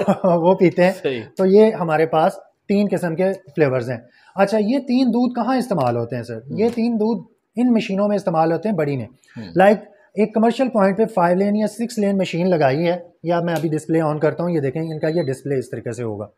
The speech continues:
Speaker 1: मशीन्स का, अगर आपके कैमरा इसको सही तरीके से कैप्चर कर रहा है। ये प्रॉपर डिस्प्ले है, टच पैनल है इनके, ठीक है, ये बड़ी मशीन है।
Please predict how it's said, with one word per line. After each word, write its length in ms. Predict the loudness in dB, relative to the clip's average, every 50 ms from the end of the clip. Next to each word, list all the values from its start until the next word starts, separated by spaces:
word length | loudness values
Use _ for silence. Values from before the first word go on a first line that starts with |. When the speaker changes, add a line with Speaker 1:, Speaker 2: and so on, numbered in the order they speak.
| _ _ _ _ _ -12 -10
Speaker 1:
मशीन्स 300 | -8 -6 -6 -8 -8 -8
का, 220 | -12 -14 -14 _ _ _ _ _ _ _ _ _ -10 -6
अगर 180 | -4 2 4
आपके 280 | 4 4 4 4 0 2
कैमरा 380 | 2 -2 -2 -2 0 0 0
इसको 220 | 0 0 -4 -6 -4
सही 180 | -2 -4 -4
तरीके 220 | -4 -4 -4 -4 -4
से 100 | -4 -2
कैप्चर 300 | -4 -4 -6 -6 -10 -8
कर 160 | -6 -8 -6
रहा 100 | -6 -8
है। 80 | -10 -12 _ _ _ _ _ _ _ -6 -2
ये 100 | -2 0
प्रॉपर 340 | 2 2 2 2 2 2 0
डिस्प्ले 300 | 0 -2 -2 -2 -2 0
है, 180 | 0 0 -2
टच 280 | -2 -2 -2 -2 -2 -2
पैनल 340 | -2 -4 -2 -2 0 0 0
है 100 | 0 0
इनके, 220 | -2 -2 -4 -4
ठीक 460 | -4 -8 _ _ _ _ -4 -2 0 0
है, 180 | -2 -4 -4 -4
ये 80 | -4 -4
बड़ी 200 | -2 -2 -2 -2
मशीन 340 | -4 -4 -6 -6 -4 -2
है। 160 | -2 -4 -4